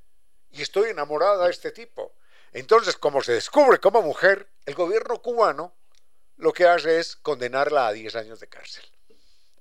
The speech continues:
Voilà. Bueno, en fin, historias de mujeres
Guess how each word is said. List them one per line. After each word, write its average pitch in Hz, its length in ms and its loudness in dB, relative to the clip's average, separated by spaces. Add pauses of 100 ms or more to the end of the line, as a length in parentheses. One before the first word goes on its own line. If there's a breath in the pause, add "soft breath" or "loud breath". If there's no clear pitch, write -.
Voilà. 110 380 -8 (360)
Bueno, 135 200 -10 (220 soft breath)
en 160 80 -16
fin, 160 240 -16
historias 185 400 -8
de 175 80 -12
mujeres 156 760 -8